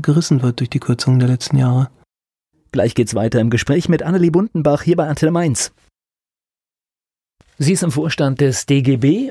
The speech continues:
Speaker 2: und hier zu Gast bei Antenne Mainz Annelie Bundenbach. Wir waren gerade beim Thema Armut. Es gibt hier in Mainz, ich weiß nicht, kennen Sie den Professor Doktor Trabert?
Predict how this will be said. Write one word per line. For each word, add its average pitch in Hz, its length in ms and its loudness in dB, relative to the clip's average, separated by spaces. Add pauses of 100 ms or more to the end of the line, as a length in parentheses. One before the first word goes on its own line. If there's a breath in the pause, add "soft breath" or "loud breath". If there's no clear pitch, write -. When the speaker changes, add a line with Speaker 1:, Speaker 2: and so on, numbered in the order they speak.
Speaker 2:
und 202 260 0
hier 180 340 0
zu 185 140 -2
Gast 139 300 -4
bei 139 180 -2
Antenne 135 240 -2
Mainz 139 480 0
Annelie 170 340 2
Bundenbach. 135 720 0 (100)
Wir 135 100 0
waren 135 140 0
gerade 147 180 0
beim 123 140 0
Thema 123 260 0
Armut. 170 480 0 (280)
Es - 120 -4
gibt 196 160 -2
hier 180 80 -2
in 147 80 0
Mainz, 170 180 -2
ich - 80 -10
weiß 180 100 -2
nicht, 196 140 -4
kennen 170 160 -4
Sie 170 80 -4
den 160 80 0
Professor 151 340 -2
Doktor 127 280 -4
Trabert? 170 640 -2